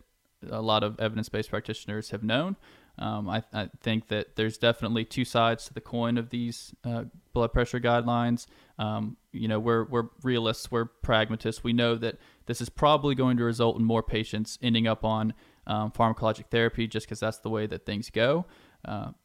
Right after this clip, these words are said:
but that's not the intention of the guidelines. The intention of the guidelines is to promote healthy lifestyle, to get on top of the blood pressure before it gets too out of control. Um, and again, it emphasizes, uh, the, the point that we made earlier of taking blood pressure correctly.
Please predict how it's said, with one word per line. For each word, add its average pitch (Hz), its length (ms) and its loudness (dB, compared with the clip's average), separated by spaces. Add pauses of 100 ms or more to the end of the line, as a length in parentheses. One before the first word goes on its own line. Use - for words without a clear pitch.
but 117 160 6
that's 117 220 2
not 113 180 2
the 107 80 -2
intention 117 440 -2
of 107 120 -4
the 113 60 -12
guidelines. 104 500 -4
The 107 40 -6
intention 117 360 -4
of 110 60 -4
the 110 60 -6
guidelines 110 520 -2
is 113 80 -10
to 110 80 -8
promote 110 340 0
healthy 113 240 0
lifestyle, 110 560 -2
to 113 60 -6
get 117 120 -2
on 113 120 0
top 117 260 0
of - 60 -12
the 113 60 -4
blood 117 260 0
pressure 113 280 -2
before 117 360 -4
it 117 80 -10
gets 113 180 -8
too 113 180 -6
out 113 140 -2
of - 80 -10
control. 117 640 0 (320)
Um, 107 340 0
and 107 300 -2
again, 113 360 2
it 110 140 -4
emphasizes, 110 840 -2
uh, 104 380 -6 (240)
the, 107 460 -4
the 110 60 -2
point 110 260 -2
that 113 80 -4
we 113 60 -2
made 110 200 -2
earlier 113 380 0
of 104 160 -6
taking 110 300 -4
blood 113 260 -4
pressure 110 420 -4
correctly. 117 560 0